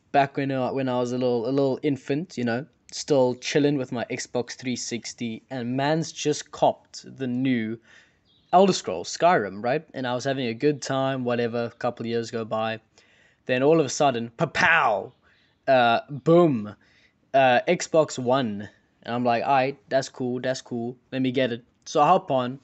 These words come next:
I get the new Xbox, and I'm thinking to myself, "You know what was a great game? That Skyrim game. Oh my word, I loved it so much. Nostalgia, nostalgia."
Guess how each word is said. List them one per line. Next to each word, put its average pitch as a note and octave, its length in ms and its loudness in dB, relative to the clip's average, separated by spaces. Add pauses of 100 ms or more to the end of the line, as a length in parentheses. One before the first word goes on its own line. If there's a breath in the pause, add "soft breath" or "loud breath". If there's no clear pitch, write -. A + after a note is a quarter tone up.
I B2+ 80 -6
get C3+ 180 -2
the C#3+ 60 -6
new B2 180 -2
Xbox, - 600 -8 (100)
and A2+ 300 -4
I'm G#2+ 80 -8
thinking B2 300 -6
to - 100 -16
myself, A2 640 -8
"You F#3 100 -2
know A#3+ 120 4
what G3 180 2
was C#3+ 100 4
a A#2 60 -6
great A#2+ 580 -6
game? A2+ 480 -6 (800 soft breath)
That A#2+ 220 0
Skyrim B2 840 0
game. G#2+ 320 -4
Oh E3 300 4
my G2+ 260 -4
word, C#3 340 0
I G2 140 -4
loved A#2+ 400 -2
it B2 140 -8
so D3+ 240 2
much. B2 520 -2
Nostalgia, C3+ 640 -2
nostalgia." G#2+ 800 -6